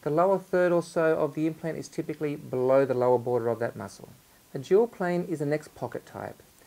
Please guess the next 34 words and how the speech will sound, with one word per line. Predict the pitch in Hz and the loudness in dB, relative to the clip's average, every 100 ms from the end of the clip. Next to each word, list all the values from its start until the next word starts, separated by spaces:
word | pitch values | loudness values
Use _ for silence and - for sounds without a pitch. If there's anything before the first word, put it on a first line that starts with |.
| - 226 | -14 -8
and | 202 | -2
basically | 240 269 285 196 185 | 0 0 -2 0 0
it's | 185 165 | 0 -4
a | |
variant | 139 151 165 165 156 | 2 4 4 2 -2
of | 147 | -4
the | 139 135 | -4 -2
under | 135 127 | -2 -2
muscle | 117 117 110 | -2 -4 -6
approach. | 101 - 50 - - - _ - - - - | -8 -8 -12 -14 -20 -20 _ -20 -20 -14 -6
In | 147 | -6
fact, | 147 185 107 - - 175 | 0 0 0 -4 -10 -2
every | 185 190 180 | 0 2 0
under | 160 156 | 0 -2
muscle | 147 147 - 131 | -2 -4 -2 -2
approach | - 143 127 127 | -2 0 -2 -2
is | 147 | -8
effectively | 151 208 226 170 147 | -4 -4 -2 -4 -2
what's | 135 139 | -2 -4
called | - - 147 147 | -6 -2 0 0
a | 131 | -4
dual | 113 120 123 | -8 -4 -4
plane | 123 113 113 | -4 -8 -8
type | 113 113 117 - | -8 -8 -6 -4
one. | 233 - - _ _ _ _ _ - - - - | -6 -6 -12 _ _ _ _ _ -20 -20 -20 -6
Now, | 123 | -4
in | - 247 | -2 0
a | 214 | 0
dual | 165 170 | 2 2
plane | 170 160 139 | 2 -4 -4
type | 131 139 123 - | -4 -2 -2 -4
two | - 139 | -4 -2
or | 127 110 | 0 -2
more, | 135 180 110 113 | 0 2 2 -2